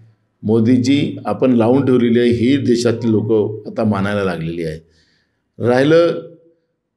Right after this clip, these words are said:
काँग्रेस नसती असं तुम्ही म्हणता, तर देश पुढे गेला असता. काँग्रेस होती म्हणून तुम्ही आज देशच्या ज्या संपत्त्या काँग्रेसनी लोकांसाठी जमा करून ठेवलेल्या होत्या, त्या विकून तुम्ही देश चालवताय.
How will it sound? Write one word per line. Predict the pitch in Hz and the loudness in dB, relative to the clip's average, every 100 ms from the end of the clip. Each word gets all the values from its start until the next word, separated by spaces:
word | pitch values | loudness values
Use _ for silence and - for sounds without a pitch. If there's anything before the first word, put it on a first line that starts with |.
| - | -4
काँग्रेस | 131 139 156 165 165 - 147 | 0 2 4 4 2 -4 -4
नसती | 117 127 - - 165 135 113 113 - | 0 0 -2 0 2 4 2 0 -2
असं | 113 139 | -2 -2
तुम्ही | 113 139 156 | -2 0 2
म्हणता, | 147 120 110 104 110 143 - | 2 2 0 0 -2 -4 -4
तर | |
देश | 110 127 117 | 0 2 2
पुढे | 151 151 | 2 2
गेला | 143 120 | 4 2
असता. | 107 104 - | 2 0 0
काँग्रेस | 110 120 123 131 135 104 - | 0 2 2 2 2 -2 -4
होती | 123 104 110 110 170 | -6 -2 0 2 4
म्हणून | 147 143 165 | 4 2 2
तुम्ही | 160 139 147 | 2 2 2
आज | 156 135 135 | 2 2 0
देशच्या | 117 127 143 - - - - _ _ _ _ _ _ _ _ 147 151 | 2 2 2 0 -6 -12 -20 _ _ _ _ _ _ _ _ -2 0
ज्या | 147 151 | 0 0
संपत्त्या | 147 127 113 131 - 147 | 0 -4 -2 -4 -2 -2
काँग्रेसनी | 143 131 123 127 147 143 139 - - - 180 160 - - | 0 0 2 0 0 -2 -2 -4 -10 -20 -20 -20 -20 -10
लोकांसाठी | 117 110 151 165 165 156 | -4 -2 0 0 0 -2
जमा | 110 131 127 | -2 -2 0
करून | 117 120 117 | -2 -2 -2
ठेवलेल्या | 107 107 107 | -2 0 0
होत्या, | 104 107 135 | -2 -2 -4
त्या | 135 131 | -2 -2
विकून | 107 107 110 170 | -2 0 0 2
तुम्ही | 185 185 | 2 4
देश | 160 160 | 2 2
चालवताय. | 143 120 110 107 92 | -2 -2 -2 -6 -10